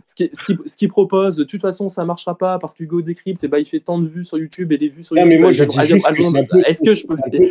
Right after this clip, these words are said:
Speaker 1: eh, les vues
Speaker 2: est-ce
Speaker 1: sur
Speaker 2: que
Speaker 1: YouTube, elles viendront pas
Speaker 2: juste que
Speaker 1: forcément, les vues sur YouTube, elles viendront pas forcément à la télé. » Je trouve
Speaker 2: Non.
Speaker 1: d'abord que, que t'as pas de, t'as pas de boule de cristal, donc, euh, en, en réalité, ils ont raison d'essayer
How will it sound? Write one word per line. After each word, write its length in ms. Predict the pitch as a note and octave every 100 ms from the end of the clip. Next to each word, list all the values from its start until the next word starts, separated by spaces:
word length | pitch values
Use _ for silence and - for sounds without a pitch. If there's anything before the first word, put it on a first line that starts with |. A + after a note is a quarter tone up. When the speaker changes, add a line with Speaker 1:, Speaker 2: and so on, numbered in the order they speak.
| -
Speaker 1:
eh, 40 | D3
les 80 |
vues 60 | E3
Speaker 2:
est-ce 60 | G#3+
Speaker 1:
sur 80 | G#3+
Speaker 2:
que 40 |
Speaker 1:
YouTube, 180 | F#3 F3
elles 80 | E3+
viendront 160 | D#3+ D#3
pas 120 | F#3
Speaker 2:
juste 60 | G#3
que 60 |
Speaker 1:
forcément, 440 | F#3 C#3+ F3 F3 D3+
les 120 | D#3
vues 280 | C#3+ G3+ F3+
sur 160 | - E3
YouTube, 220 | E3 E3
elles 80 | C#3
viendront 220 | C3+ C#3
pas 140 | F3+
forcément 360 | F3 - D3+ C#3
à 40 |
la 80 | B2+
télé. » 320 | - C#3 A#3+ - _ _
Je 60 | -
trouve 180 | - F3+
Speaker 2:
Non. 120 | -
Speaker 1:
d'abord 380 | E3+ D#3 F3+ F3+
que, 100 | E3
que 180 | - D3+
t'as 160 | D3+
pas 160 | - F#3
de, 280 | D3+ C#3+ C#3+ _ -
t'as 80 |
pas 140 | C3+ F#3
de 40 |
boule 180 | C#3+ D#3+
de 100 | C#3+
cristal, 440 | - D3+ F#3 F3
donc, 200 | D3+ C3+
euh, 40 | C#3 B2
en, 180 | - C#3+
en 180 | - D3+
réalité, 560 | D3 D3+ D#3 - F#3 F3 _
ils 160 | C#3 C#3+
ont 40 |
raison 260 | C#3+ G3 G#3
d'essayer 480 | E3 - C#3+ E3+